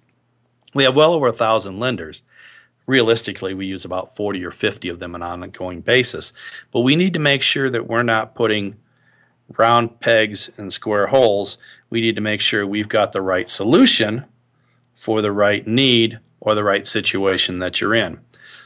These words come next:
So we're gonna spend time as we get to know each other, learning about the plan and how to make that plan work with all these fragmented players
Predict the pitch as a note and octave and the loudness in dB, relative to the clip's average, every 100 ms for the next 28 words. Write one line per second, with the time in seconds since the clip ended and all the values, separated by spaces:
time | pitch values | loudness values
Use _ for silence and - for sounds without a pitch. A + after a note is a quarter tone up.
0 | - - B2 C3+ E3 D3 - C3+ C3+ B2+ | -4 2 4 4 2 0 0 2 2 2
1 | B2 - _ _ _ _ _ _ - D3+ | -2 -10 _ _ _ _ _ _ -2 4
2 | B2+ A2+ G#2+ G#2 G2+ A2+ A2 A#2 A2+ B2+ | 4 4 0 -4 -2 -2 0 -2 -2 0
3 | G#2+ G#2 - F#2+ F#2 G2 - _ _ _ | 0 -2 -2 -2 -2 -4 -8 _ _ _
4 | A2+ A#2+ C#3+ D3 C3 A2 G#2 G2+ G2+ - | -2 2 4 4 2 2 2 2 -2 -8
5 | _ _ _ _ - - - B2+ B2+ B2 | _ _ _ _ -14 -8 0 4 4 4
6 | A#2+ - G#2+ G2 C3 C#3+ C#3+ B2 B2 A#2+ | 0 -4 -8 -6 0 2 2 0 -2 0
7 | A2+ A2 - A2 G#2+ F#2+ G2 G2 - G2+ | -2 -2 -4 -4 -4 -4 -6 -4 -4 2
8 | G#2 G#2+ G#2 - - A2+ A#2 A2 A2 G#2+ | 4 4 2 -2 2 4 4 2 -2 -2
9 | G#2+ - G#2+ G2 F#2 F#2 F2 | -4 -4 -2 0 0 -2 -4